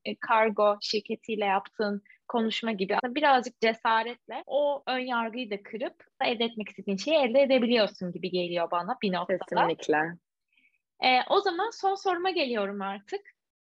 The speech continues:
Speaker 2: Çok hızlı bitti.
Speaker 1: Evet, <laughs> aynen.
Speaker 2: <laughs>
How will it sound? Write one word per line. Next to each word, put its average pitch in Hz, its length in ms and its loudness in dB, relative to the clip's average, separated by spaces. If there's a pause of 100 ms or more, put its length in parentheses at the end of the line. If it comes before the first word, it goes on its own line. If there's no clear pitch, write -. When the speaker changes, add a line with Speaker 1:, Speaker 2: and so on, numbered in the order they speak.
(120)
Speaker 2:
Çok 302 140 2
hızlı 240 220 8
bitti. 196 420 0 (340)
Speaker 1:
Evet, 330 400 6
<laughs> 320 120 4
aynen. 311 480 0
Speaker 2:
<laughs> - 60 -14